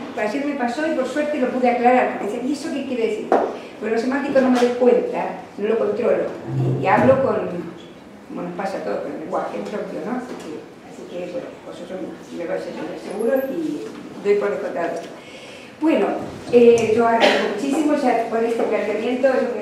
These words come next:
me identifico mucho, me gusta, vamos a ver si logramos hoy compartir, eh, eh, hacer diálogo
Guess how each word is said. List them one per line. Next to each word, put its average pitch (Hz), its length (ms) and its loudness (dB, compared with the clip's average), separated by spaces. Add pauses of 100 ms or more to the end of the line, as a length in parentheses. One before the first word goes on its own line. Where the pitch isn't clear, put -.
(240)
me 208 80 -8
identifico 226 500 -2
mucho, 277 340 2
me 226 120 2
gusta, 254 540 2
vamos 214 240 -2
a 202 100 0
ver 214 80 0
si - 120 -6
logramos 202 480 0
hoy 254 160 2 (360)
compartir, 208 600 0
eh, - 300 0 (300)
eh, 170 540 0
hacer 180 260 -6
diálogo 180 680 4